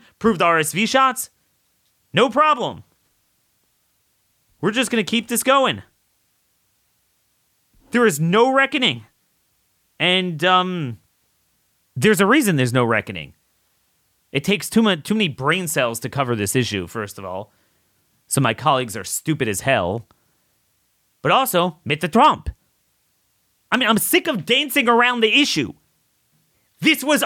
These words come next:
under his watch. It wasn't like, you know, sometimes you have a couple weeks and Biden took over.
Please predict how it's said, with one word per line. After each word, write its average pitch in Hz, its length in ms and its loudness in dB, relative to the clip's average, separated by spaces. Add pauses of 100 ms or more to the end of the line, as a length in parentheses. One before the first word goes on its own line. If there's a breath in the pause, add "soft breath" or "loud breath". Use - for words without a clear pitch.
under 311 400 4
his 277 380 2
watch. 180 560 4 (260 loud breath)
It 269 60 2
wasn't 294 300 0
like, 254 160 2
you 262 100 0
know, 254 60 2
sometimes 262 280 2
you 226 60 0
have 202 80 -2
a 170 40 -6
couple 208 320 -2
weeks 254 360 2
and 170 100 2
Biden 202 240 -2
took 175 160 -4
over. 214 280 2